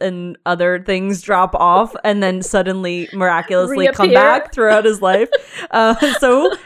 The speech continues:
Speaker 1: the person <laughs> who you're talking about is his cousin, and his cousin had sons at eighty, which, by the way, if you
Speaker 2: What?
Speaker 1: think about the life
Speaker 2: No.
Speaker 1: expectancy of this period, eighty. Most people weren't living until that point. Anyway, so he had,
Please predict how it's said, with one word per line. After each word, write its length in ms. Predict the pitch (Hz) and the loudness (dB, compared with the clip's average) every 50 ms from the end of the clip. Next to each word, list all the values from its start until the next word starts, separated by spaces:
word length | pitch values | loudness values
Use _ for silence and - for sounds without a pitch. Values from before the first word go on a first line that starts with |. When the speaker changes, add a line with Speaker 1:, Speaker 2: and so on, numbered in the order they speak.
| - _ _ | -20 _ _
Speaker 1:
the 320 | 226 220 262 240 233 226 - | -4 -2 0 0 0 0 0
person 440 | - 277 269 240 - - 294 262 269 | 0 0 0 0 0 0 2 2 2
<laughs> 60 | 269 | 2
who 180 | - 311 277 269 269 | 2 2 2 2 2
you're 200 | - 254 233 220 | 2 2 2 2
talking 340 | 220 233 202 208 208 - 220 | 2 2 0 0 0 -4 -4
about 240 | 214 202 185 185 196 | -2 -2 0 0 0
is 160 | 196 190 - | -2 -2 -4
his 180 | - 226 208 - | -6 -6 -6 -8
cousin, 480 | - - 196 151 143 156 160 165 226 403 - _ _ - - - - - | -6 -4 -2 -2 -2 -2 -4 -4 -6 -8 -12 _ _ -20 -20 -20 -8 -4
and 280 | - 214 208 214 220 | -2 0 0 0 0
his 180 | 226 254 269 - | -2 -2 -2 -6
cousin 400 | - 240 220 220 226 262 262 254 | -4 -2 0 0 0 0 -2 -2
had 240 | 254 233 208 185 185 | 0 0 0 -2 -2
sons 300 | - 220 220 226 208 214 | -2 -2 -2 0 0 0
at 180 | 185 - - _ - | 0 0 -4 _ -2
eighty, 500 | 190 208 202 180 165 156 147 151 - - _ _ - | -2 0 0 -2 -2 -4 -4 -6 -8 -10 _ _ -8
which, 180 | 226 247 - | -6 -6 -2
by 160 | - 269 269 277 | -2 0 0 2
the 120 | 269 277 | 2 2
way, 120 | 240 196 233 | 2 2 2
if 60 | 233 247 | 2 0
you 20 | 262 | -2
Speaker 2:
What? 60 | 262 | -2
Speaker 1:
think 160 | - 311 320 | -2 -4 -4
about 200 | 339 302 269 214 | -2 -2 -2 -2
the 100 | - 196 | -2 -4
life 240 | 175 165 160 165 170 - | -2 0 0 0 0 -2
Speaker 2:
No. 40 | |
Speaker 1:
expectancy 720 | 165 - - 214 175 160 151 143 185 165 151 156 - 165 160 | -6 -10 -6 -6 -4 -4 -4 -4 -6 -6 -8 -6 -8 -6 -6
of 100 | 160 151 | -6 -6
this 180 | 151 156 151 - | -6 -8 -8 -10
period, 500 | - - 165 151 143 143 135 139 139 - _ _ _ _ _ _ - | -12 -10 -8 -6 -6 -4 -4 -6 -6 -10 _ _ _ _ _ _ -4
eighty. 760 | 226 254 294 302 311 302 262 277 262 220 190 156 113 - - _ _ _ _ _ _ _ _ | -2 0 2 4 4 4 4 2 2 0 0 -2 -4 -8 -12 _ _ _ _ _ _ _ _
Most 200 | 247 285 285 - | -6 -4 -4 -2
people 260 | 330 320 311 339 330 | -4 -4 -4 -4 -4
weren't 300 | 302 302 302 294 233 220 | -2 -2 -2 -4 -4 -4
living 360 | 220 233 254 302 339 302 277 269 | -2 0 0 0 0 0 0 0
until 280 | 247 226 - 254 247 214 | -2 -2 -2 -4 -2 0
that 300 | 208 185 165 - - - _ _ _ _ _ - | 0 0 0 -2 -4 -8 _ _ _ _ _ -8
point. 400 | - 214 196 160 156 151 - - _ | -4 -2 -2 -2 -4 -6 -8 -8 _
Anyway, 340 | 226 247 233 185 170 165 165 | -4 -4 -2 0 0 -2 -2
so 160 | 165 - 214 | -4 -4 -4
he 140 | 190 196 226 | -4 -2 0
had, 260 | 214 208 202 190 - | 0 0 0 -2 -4